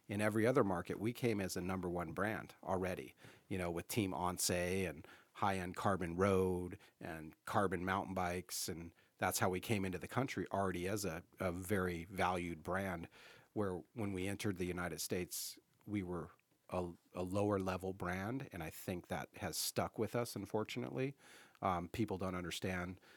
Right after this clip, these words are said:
the quality that we have. We're a very high quality brand. We've been making carbon bikes since probably nineteen eighty-six, you know, one of the first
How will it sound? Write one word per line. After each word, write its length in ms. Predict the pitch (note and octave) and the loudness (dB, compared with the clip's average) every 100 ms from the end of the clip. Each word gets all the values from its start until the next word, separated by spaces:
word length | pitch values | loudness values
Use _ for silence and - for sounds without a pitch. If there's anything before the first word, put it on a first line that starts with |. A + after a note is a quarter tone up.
| - _ - | -20 _ -8
the 120 | F#2+ | -6
quality 840 | - - A2 F#2+ G2 G#2+ B2 D3 - _ - | -6 4 8 8 8 4 2 0 -6 _ 0
that 120 | A#2 | 2
we 120 | G#2+ | 2
have. 300 | G#2 G2+ A2 | 6 6 6
We're 100 | G#2 | 4
a 40 | E2 | -2
very 360 | F2+ G#2+ A2+ G#2+ | 2 4 6 6
high 200 | A2+ A2 | 4 2
quality 440 | - A2 A2 A#2 | 2 4 4 4
brand. 400 | A2+ A2+ B2 C3+ - - - - | 4 4 2 -2 -8 -20 -12 -4
We've 120 | F#2+ | -2
been 140 | F#2 | 0
making 300 | F#2+ G2 G2 | -2 -2 -4
carbon 340 | F#2+ G#2 G2 F#2+ | 0 2 2 0
bikes 400 | F2+ F#2+ - - - _ - | 0 0 -2 -6 -10 _ -8
since 260 | G2 - - - | -6 -6 -10 -4
probably 260 | - F#2 | -2 -2
nineteen 380 | F2+ F#2+ - G#2 | -2 -4 -6 -6
eighty-six, 800 | F#2+ F#2+ - - - - - - _ _ _ - | -4 -6 -6 -6 -6 -10 -16 -18 _ _ _ -10
you 140 | G2+ | -6
know, 200 | G#2 A2+ - | -4 -6 -4
one 140 | G#2 | -2
of 60 | F#2+ | -2
the 60 | D#2+ | -4
first 560 | - - F2+ - - | -2 0 0 -2 -10